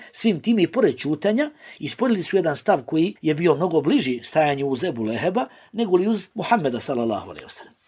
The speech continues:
Međutim, moja poenta ovdje je da se oni nisu ni na koji način njemu pridružili, Ebu Lehebu. Niko se nije našao da napadne poslanika, sallallahu alejhi ve sellem, uz Ebu Leheba, jer zaista je on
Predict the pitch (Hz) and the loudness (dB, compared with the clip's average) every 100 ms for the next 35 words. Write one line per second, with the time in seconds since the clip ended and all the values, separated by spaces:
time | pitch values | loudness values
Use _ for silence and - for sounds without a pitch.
0 | _ - 143 175 233 214 202 - 226 170 | _ -10 -4 -2 2 4 4 6 4 4
1 | 135 190 196 185 156 - 190 143 180 262 | 2 0 2 0 0 0 -2 -2 -2 -2
2 | - 151 156 269 220 156 - 151 131 151 | -2 -4 -2 0 0 0 -2 -4 -2 0
3 | 233 233 254 269 - _ - 147 151 143 | -2 0 -2 -4 -8 _ -8 -4 -2 0
4 | 175 143 127 - - - - 131 120 101 | 0 0 -2 -6 -14 -10 -4 0 0 -2
5 | 85 - _ _ _ _ - 196 - 165 | -12 -20 _ _ _ _ -2 0 0 0
6 | 180 151 131 175 180 233 - _ - 120 | 2 2 0 0 2 2 0 _ -10 -2
7 | 139 139 139 - - 117 - 190 185 180 | 4 6 6 4 -2 2 4 4 0 -4
8 | 165 185 185 175 180 175 180 170 208 226 | -4 -2 -2 -2 0 2 2 2 2 2
9 | 220 196 151 127 113 107 113 113 - _ | 2 2 4 2 0 -2 -4 -4 -6 _
10 | _ - - - 131 123 220 - 135 127 | _ -18 -16 -4 0 4 4 4 2 4
11 | 165 247 | 4 2